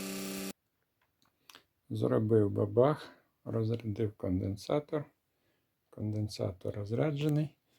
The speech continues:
І зараз подивимося динаміку заряду конденсатора. Е, споживання двигуна дванадцять вольт, тобто крайній у нас не задіяний, як бачите, так?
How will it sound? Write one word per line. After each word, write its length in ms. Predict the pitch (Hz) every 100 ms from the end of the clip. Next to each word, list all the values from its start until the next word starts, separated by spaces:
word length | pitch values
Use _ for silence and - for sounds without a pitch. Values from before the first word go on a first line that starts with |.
| _ _ _ -
І 100 | 165
зараз 320 | 143 135 113
подивимося 840 | - 110 113 143 143 135 - 135 113 -
динаміку 840 | - 98 104 117 127 127 127 131 117 117
заряду 460 | 101 107 113 113
конденсатора. 1080 | 113 120 117 113 113 - 101 98 - 98 104 - _ _ _ _ _ _ _ _
Е, 280 | 113 104 90
споживання 1300 | - - - 131 120 110 120 123 120 110 113 101 -
двигуна 640 | - 107 117 113 117 113 104
дванадцять 720 | 101 117 113 110 - 113 -
вольт, 400 | 107 107 156 160 _ _ _ _ _ _ _
тобто 460 | 120 110 - 107 - _ _ _ _
крайній 500 | - 123 139 139 143 _ _ -
у 80 |
нас 300 | 107 117 120
не 160 | 120 120
задіяний, 640 | 117 113 107 104 101 104
як 120 | 104
бачите, 460 | 101 104 104 - - _
так? 320 | - 160 -